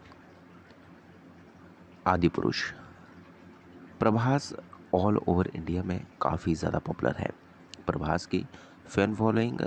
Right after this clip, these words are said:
आंध्र प्रदेश और तेलंगाना में हद से भी ज़्यादा है। हिंदी मार्केट में भी प्रभास काफ़ी पॉपुलर है। उनकी मूवी बाहुबली वन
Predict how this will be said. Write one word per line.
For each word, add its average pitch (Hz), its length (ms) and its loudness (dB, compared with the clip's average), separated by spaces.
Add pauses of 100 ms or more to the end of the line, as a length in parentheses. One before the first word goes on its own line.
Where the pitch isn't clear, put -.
(200)
आंध्र 90 280 2
प्रदेश 104 460 0
और 87 200 4
तेलंगाना 80 540 -2
में 98 220 -4 (600)
हद 95 140 2
से 98 240 2
भी 98 100 0
ज़्यादा - 280 -4
है। 87 160 -8 (680)
हिंदी 82 200 2
मार्केट 87 400 0
में 98 160 0
भी - 160 -6 (300)
प्रभास 98 400 0
काफ़ी 87 300 0
पॉपुलर 110 400 0
है। 120 180 -2 (100)
उनकी 90 260 -2
मूवी 92 280 -2
बाहुबली 85 520 -2
वन 104 280 -2